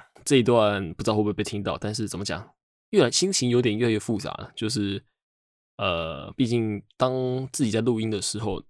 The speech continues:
就是我预期会听的人都还叫比较是就是同年龄相-，就年龄相仿的人，就是怎么讲，就顶多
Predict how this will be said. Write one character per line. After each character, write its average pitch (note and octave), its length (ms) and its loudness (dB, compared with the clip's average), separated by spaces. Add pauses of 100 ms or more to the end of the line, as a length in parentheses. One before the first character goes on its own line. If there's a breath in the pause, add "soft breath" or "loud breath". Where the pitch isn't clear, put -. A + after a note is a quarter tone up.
(140)
就 - 120 -6
是 A2 60 -2
我 A2 260 0
预 C#3 180 0
期 - 420 -2
会 A2 180 0
听 A2 200 -6
的 G2 120 -4
人 C2+ 180 -10
都 A#2+ 100 -2
还 A2 200 -4
叫 A2 180 -2
比 - 140 -10
较 G#2 140 0
是 G#2 200 -2
就 G2+ 80 -8
是 G#2 280 -4
同 A2+ 200 -4
年 A2+ 180 0
龄 G2+ 360 -4
相-， B2 340 -2 (160)
就 A2 120 -2
年 A2 180 0
龄 C3+ 100 0
相 D#3 180 0
仿 - 280 -4
的 D2 100 -4
人， - 220 -6 (680)
就 - 100 -8
是 A2 580 0
怎 G2 100 -12
么 G2 80 -6
讲， F#2+ 180 -8 (540)
就 D#3 100 -6
顶 F#2+ 240 -2
多 A#2+ 580 0